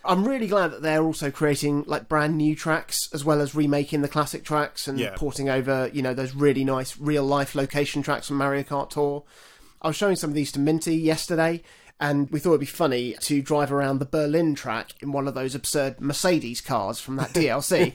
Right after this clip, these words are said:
Speaker 2: <laughs>
Speaker 1: uh, because then you sort of fit in with the rest of the traffic. And I remember in that Berlin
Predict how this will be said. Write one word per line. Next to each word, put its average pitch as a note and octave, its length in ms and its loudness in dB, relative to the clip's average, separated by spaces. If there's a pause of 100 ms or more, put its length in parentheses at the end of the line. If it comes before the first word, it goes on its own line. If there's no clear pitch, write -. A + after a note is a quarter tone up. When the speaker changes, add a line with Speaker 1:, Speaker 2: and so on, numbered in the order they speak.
Speaker 2:
<laughs> - 100 -8 (140)
Speaker 1:
uh, D3+ 240 4
because E3 260 2
then D3+ 160 2
you C#3+ 80 0
sort D#3 220 0
of - 60 -8
fit G3+ 140 -2
in D#3+ 140 2
with D3 80 2
the C#3+ 80 -2
rest D3 240 -2
of C#3 60 -8
the C3+ 40 -10
traffic. C#3+ 480 2 (920)
And A3 120 2
I G#3 40 4
remember G3+ 340 0
in F#3 120 0
that D3 180 -2
Berlin F3 540 2